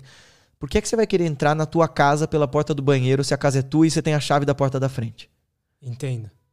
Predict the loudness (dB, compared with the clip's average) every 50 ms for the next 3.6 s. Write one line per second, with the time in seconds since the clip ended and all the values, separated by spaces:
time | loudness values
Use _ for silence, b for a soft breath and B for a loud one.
0 | _ _ _ _ _ _ _ _ _ _ _ _ _ _ _ _ _ _ _ _
1 | _ _ _ _ _ _ _ _ _ -2 -2 -2 0 0 0 2 4 4 4 2
2 | 0 -2 -4 -4 -2 0 0 0 2 2 -2 -2 -2 -4 -6 -6 -2 -2 -2 -2
3 | -2 -2 0 2 2 2 2 0 -2 -8 -18 _